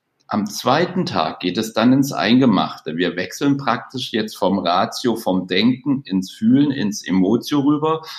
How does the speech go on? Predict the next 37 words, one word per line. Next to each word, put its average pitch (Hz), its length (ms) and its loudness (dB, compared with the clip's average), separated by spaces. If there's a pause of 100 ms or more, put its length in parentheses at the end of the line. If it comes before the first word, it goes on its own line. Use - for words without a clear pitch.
(180)
Wir 110 140 -4
arbeiten 131 440 0
jetzt 123 320 0
tatsächlich 113 680 -4
rechtshörnig, 139 800 -2
also 110 220 -2
mit 95 280 0
Bildern. 143 520 2 (420)
Hier 127 240 0
geht's 143 300 -2
darum, 127 440 2
dass 107 280 0
wir 101 160 -2
weniger 110 480 4
sprechen, 127 580 -2
sondern 127 720 2 (300)
Bilder 135 480 0
sind 117 300 0
sehr 117 180 2
dichte 127 360 -6
Informationsträger 131 1500 -2 (240)
und 110 220 -4
wir 117 100 4
nutzen 131 400 2
die, 131 140 2
ich 117 100 -4
spreche 110 400 -6
jetzt - 200 -10
mal 95 260 -2
so 85 120 -6
in 85 100 -2
unserer 95 420 0
Zeit, 123 380 -4
wie 123 120 2
so 120 160 0
ein 107 100 4
Virologe, 110 920 2